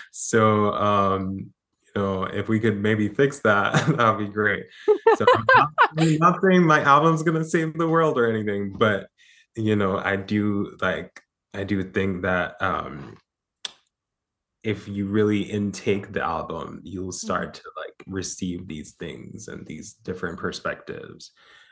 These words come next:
Speaker 2: Yeah.
Speaker 1: Um, yeah.
Speaker 2: No, I, I love that. I love that because there is, like, it, it,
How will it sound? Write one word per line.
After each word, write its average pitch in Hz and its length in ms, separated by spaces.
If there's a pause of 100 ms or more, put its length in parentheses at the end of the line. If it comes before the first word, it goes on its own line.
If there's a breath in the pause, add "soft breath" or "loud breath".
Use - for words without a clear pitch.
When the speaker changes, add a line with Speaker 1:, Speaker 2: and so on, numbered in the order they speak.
(120 soft breath)
Speaker 2:
Yeah. 95 80
Speaker 1:
Um, - 440 (420)
yeah. 57 300 (720)
Speaker 2:
No, 214 180
I, 226 200
I 240 140
love 233 300
that. 196 280 (140)
I 240 60
love 220 240
that 196 240
because 247 240
there 277 140
is, 262 220
like, 214 240 (500 loud breath)
it, 254 200 (160)
it, - 120